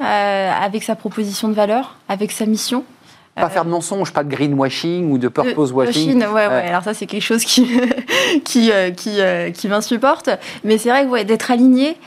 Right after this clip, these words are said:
Speaker 1: d'être sincère, d'être authentique, euh, parce que, bon, euh, je veux dire, euh, l'entrepreneuriat et même la relation avec ses clients, c'est pas du one shot, c'est une histoire sur la durée. Donc, euh, voilà, c'est le conseil, euh, de la coach, même si en tant que coach, on donne pas de conseils. <laughs>
Speaker 2: Vous donnez pas de conseils,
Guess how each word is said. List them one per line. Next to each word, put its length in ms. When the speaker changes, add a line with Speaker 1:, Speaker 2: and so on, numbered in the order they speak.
Speaker 1:
d'être 160
sincère, 640
d'être 280
authentique, 580
euh, 240
parce 240
que, 160
bon, 320
euh, 300
je 120
veux 60
dire, 280
euh, 260
l'entrepreneuriat 1120
et 280
même 180
la 100
relation 300
avec 100
ses 80
clients, 200
c'est 120
pas 80
du 120
one 200
shot, 100
c'est 160
une 60
histoire 220
sur 140
la 120
durée. 280
Donc, 300
euh, 220
voilà, 260
c'est 200
le 140
conseil, 500
euh, 140
de 160
la 140
coach, 380
même 200
si 360
en 140
tant 140
que 100
coach, 320
on 60
donne 140
pas 100
de 80
conseils. 360
<laughs> 420
Speaker 2:
Vous 60
donnez 200
pas 140
de 40
conseils, 440